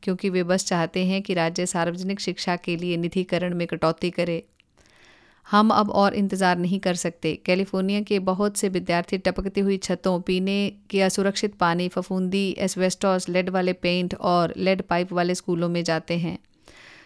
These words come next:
स्थानीय स्कूल की मरम्मतें काफ़ी समय से बकाया है, लेकिन उनके लिए कोई राज्य निधिकरण उपलब्ध नहीं है। प्रस्ताव दो निधिकरण प्रदान करता है ताकि हमारे स्कूलों को वे अपग्रेड्स मिलें जिनकी उन्हें बहुत ज़्यादा आवश्यकता है,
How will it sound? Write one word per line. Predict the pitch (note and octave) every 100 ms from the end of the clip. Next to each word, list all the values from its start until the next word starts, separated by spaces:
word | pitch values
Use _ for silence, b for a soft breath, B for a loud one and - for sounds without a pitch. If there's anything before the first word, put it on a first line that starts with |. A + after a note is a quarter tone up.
| B
स्थानीय | - G#3+ G#3 A3+
स्कूल | A#3+ G#3+ G#3
की | G3+ G#3+
मरम्मतें | G3 F#3 F#3+ F#3+ G3
काफ़ी | F#3+ F#3+ G3
समय | - F#3 F#3+
से | G3+
बकाया | F#3 F3+ E3+ F3
है, | F3+ F#3 F#3
लेकिन | F3 F3+ F#3+ F3+
उनके | - F#3 F#3 F#3+
लिए | F#3+
कोई | F#3+ G3 F#3+
राज्य | F#3 F#3 F#3+
निधिकरण | F#3 G3+ G3 F#3+
उपलब्ध | F#3 F#3 F3+ F3+ F#3
नहीं | F3 F3+ F3
है। | D#3+ D#3
प्रस्ताव | F3+ F#3+ G3 F#3+ F#3+
दो | G3+ G3
निधिकरण | F#3+ F#3+ G#3+ G#3 G3
प्रदान | G3 E3+ F3 F3
करता | F3+ F3 F3
है | F3+ G3
ताकि | G3 F3+ F#3+
हमारे | F#3 F3 F#3
स्कूलों | - F#3 F3 G3
को | G3 F3+ F3
वे | F3
अपग्रेड्स | - F3 F3 F3+ F3+ F#3 -
मिलें | E3+ E3+ F3+
जिनकी | F3 F3 F3 F#3+ E3+
उन्हें | - F#3 F#3
बहुत | F3 F3+ F3+
ज़्यादा | E3 E3 F3
आवश्यकता | E3 E3 E3 -
है, | E3 E3 D#3